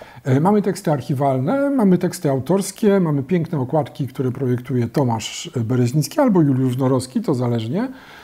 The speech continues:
e, i, e, które mówią o tym, że polska historiografia to jest jednak kopalnia złota.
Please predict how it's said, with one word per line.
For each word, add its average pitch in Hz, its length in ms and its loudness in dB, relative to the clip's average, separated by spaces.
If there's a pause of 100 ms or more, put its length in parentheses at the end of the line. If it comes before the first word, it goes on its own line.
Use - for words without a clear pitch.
(360)
e, 127 80 2 (640)
i, 233 480 6 (160)
e, 135 1040 4 (180)
które 175 420 4
mówią 202 380 4
o 208 120 2
tym, 196 320 0
że 165 140 0
polska 226 420 0
historiografia 170 920 0
to 165 160 -4
jest 175 300 0
jednak 160 500 0
kopalnia 151 560 0
złota. 143 500 -2